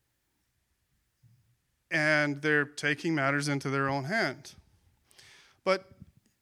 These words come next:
if we look a little deeper, what we'll, what we'll see is, is the kind of motives behind these, right? If you look at Saul,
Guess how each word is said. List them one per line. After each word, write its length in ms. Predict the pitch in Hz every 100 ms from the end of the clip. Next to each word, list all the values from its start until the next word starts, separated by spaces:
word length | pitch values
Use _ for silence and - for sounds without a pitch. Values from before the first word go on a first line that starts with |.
| -
if 160 | 208 214
we 100 | 233
look 220 | 262 269
a 40 |
little 320 | 269 220 220
deeper, 720 | 190 147 185 185 135 123 139 - -
what 200 | 170 175
we'll, 160 | 165 151 -
what 280 | 170 165 165
we'll 140 | 165
see 440 | 147 - 196 190 185
is, 340 | 151 139 - -
is 240 | 156 143
the 280 | 147 147 139 147 -
kind 200 | - 208
of 60 | 185
motives 540 | 156 151 165 170 147
behind 460 | - 127 135 131 117
these, 380 | - - - - _ _ _
right? 200 | 127 127 - _ - - - - - -
If 120 | 165
you 100 | 202
look 240 | 214 220
at 120 | 226
Saul, 680 | - - 180 151 127 127 147